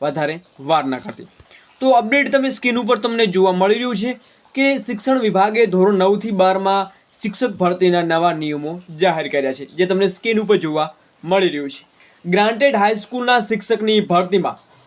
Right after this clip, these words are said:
ટાટ જ સર્વસ અન્ય શૈક્ષણિક લાયકાતના માર્ક્સ છે એ આઉટ કરવામાં આવ્યા છે.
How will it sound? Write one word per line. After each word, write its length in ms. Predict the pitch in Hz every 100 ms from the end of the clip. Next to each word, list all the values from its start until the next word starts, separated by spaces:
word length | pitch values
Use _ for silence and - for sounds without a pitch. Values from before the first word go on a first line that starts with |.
| _ -
ટાટ 320 | 226 233 240
જ 280 | 262 226 214 - _ _
સર્વસ 640 | - - 220 233 254 214 - -
અન્ય 340 | 202 226 254
શૈક્ષણિક 560 | 240 233 214 233 233 196
લાયકાતના 600 | 185 190 202 190 185 196
માર્ક્સ 400 | 180 156 170 170
છે 100 | -
એ 200 | 165 170
આઉટ 280 | 156 156 156
કરવામાં 520 | - 147 135 139 175 - _ _ -
આવ્યા 280 | 180 151
છે. 140 | 135